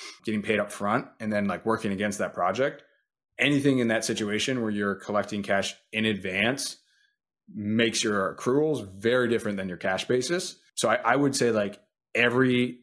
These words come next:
agency should get on accrual, you know, as soon as, as possible, like, especially around, like, once you get around a million dollars or so in revenue. But especially if you have some sort of inherent, like, mismatch in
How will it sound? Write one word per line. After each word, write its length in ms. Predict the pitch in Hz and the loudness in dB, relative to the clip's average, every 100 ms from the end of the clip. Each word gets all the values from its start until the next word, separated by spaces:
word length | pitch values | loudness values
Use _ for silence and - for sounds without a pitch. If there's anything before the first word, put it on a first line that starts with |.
| - | -2
agency 560 | 127 120 123 120 131 120 | 2 2 2 0 0 0
should 420 | - 107 104 - | 0 -2 -4 -6
get 160 | 113 113 | -2 0
on 180 | 113 | 0
accrual, 580 | 107 - 113 120 120 - _ _ _ _ _ _ - | -2 0 2 4 2 -2 _ _ _ _ _ _ -10
you 80 | 107 | -6
know, 60 | |
as 180 | 87 110 | -2 0
soon 300 | - 120 113 | 0 2 2
as, 400 | 107 101 92 - - _ | 2 2 -2 -8 -14 _
as 120 | 107 | -8
possible, 680 | - 107 101 117 113 117 113 - | 0 2 2 0 2 2 0 -10
like, 140 | 95 | -8
especially 400 | - 123 - 101 | -4 -4 -2 -2
around, 200 | 98 95 | -2 -2
like, 140 | 92 | -4
once 160 | - - | -6 -6
you 60 | 104 | -4
get 140 | 98 | -2
around 260 | 98 95 98 | -2 -2 -4
a 160 | - | -8
million 320 | 101 101 101 | -6 -4 -2
dollars 360 | 98 95 98 101 | 0 0 0 -2
or 60 | 92 | -4
so 140 | 104 | -2
in 60 | 101 | 0
revenue. 400 | 104 110 120 120 - - - - - | 0 0 -2 -2 -6 -20 -20 -20 -2
But 240 | 117 110 107 | 0 2 0
especially 840 | - - 156 139 - 143 135 135 | -2 0 2 2 4 4 4 2
if 160 | 127 113 | -2 0
you 600 | 107 110 107 104 98 - _ _ _ - - - - | 2 4 2 0 -4 -10 _ _ _ -20 -20 -20 -6
have 300 | - 117 110 | 0 0 2
some 180 | 120 | -2
sort 220 | 104 113 104 | 0 0 0
of 260 | 95 - _ _ | -4 -10 _ _
inherent, 460 | 123 98 107 110 110 - - | -6 -2 2 2 0 -8 -10
like, 160 | 95 98 | -8 -4
mismatch 640 | 104 - 113 113 - - - - _ _ _ - | -2 0 2 2 0 -6 -10 -20 _ _ _ -6
in 600 | 107 95 98 95 95 92 | -2 0 0 -2 -6 -8